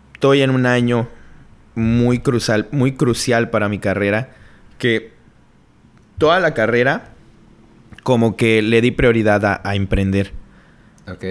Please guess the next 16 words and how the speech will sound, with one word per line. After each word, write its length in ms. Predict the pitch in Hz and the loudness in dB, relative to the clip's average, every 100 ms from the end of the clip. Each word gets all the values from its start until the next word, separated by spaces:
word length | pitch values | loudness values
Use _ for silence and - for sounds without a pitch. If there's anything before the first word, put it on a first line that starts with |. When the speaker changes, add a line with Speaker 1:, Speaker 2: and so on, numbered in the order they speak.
| 104 | -4
Speaker 1:
Y 180 | 127 113 | 0 2
nunca 340 | 117 117 113 | 2 2 0
me 100 | 117 | 0
enfoqué 540 | 107 107 104 98 113 107 | 0 -2 -4 -4 -2 0
en 100 | 101 | 0
aprender 680 | 98 - 110 101 101 104 104 | -2 -2 0 0 0 0 0
de 120 | 104 | 0
mi 140 | 101 98 | 0 -2
<laughs> 20 | |
carrera. 800 | - 127 110 104 107 104 95 - - - | -4 -4 -2 -2 0 0 -4 -12 -20 -16
Speaker 2:
Ok. 200 | 98 90 98 107 139 | -16 -10 -8 -8 -4
Speaker 1:
Ok. 400 | 110 104 110 135 - - - | -4 0 -2 -2 -12 -20 -6
Entonces 500 | 120 113 120 120 117 | -4 0 0 -2 -2
tengo 340 | 123 123 127 | -2 0 0
que 80 | 120 | -2
hacer 480 | 113 113 113 110 | -4 0 -2 -2